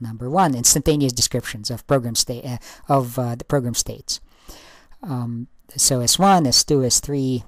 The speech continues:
and then, uh, S K. So this is a, uh, finite sequence of,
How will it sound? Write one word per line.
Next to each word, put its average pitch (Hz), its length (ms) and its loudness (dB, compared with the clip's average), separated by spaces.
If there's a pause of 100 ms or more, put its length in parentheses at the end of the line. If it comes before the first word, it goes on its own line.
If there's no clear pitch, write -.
(140)
and 117 120 -6
then, 117 380 -6 (100)
uh, 120 220 -8 (140)
S 120 240 2
K. 104 240 -10 (2500)
So 110 240 -8
this 135 220 2
is 120 160 0
a, 113 340 -6
uh, 110 280 -8 (100)
finite 143 480 2
sequence 120 400 -2
of, 113 240 -8